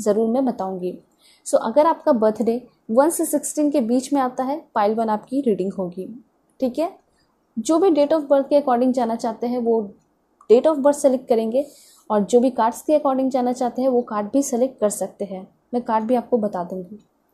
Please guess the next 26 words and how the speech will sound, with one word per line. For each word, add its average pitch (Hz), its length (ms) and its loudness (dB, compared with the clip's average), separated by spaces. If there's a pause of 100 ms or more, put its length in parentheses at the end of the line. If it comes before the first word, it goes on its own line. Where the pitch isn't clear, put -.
(680)
जिनका 285 320 2
बर्थडे 311 320 2
सेवनटीन 285 500 0
से 320 120 -2
थर्टी 294 240 0
वन 277 180 0
के 277 120 -4
बीच 262 260 -4
में 240 80 -2
आता 233 180 -6
है, 269 160 -8 (500)
वो 226 340 2 (280)
पाइल 233 200 0
टू 269 140 2
सेलेक्ट 233 420 -2
करेंगे, 185 380 -4 (120)
ठीक 277 160 -10
है। 359 140 -6 (2250)
And 214 200 -2
then 285 200 4
है 311 120 -4
आपके 254 280 -2
लिए 269 100 4
यहाँ 247 120 0
पे 285 140 2
this 226 240 -2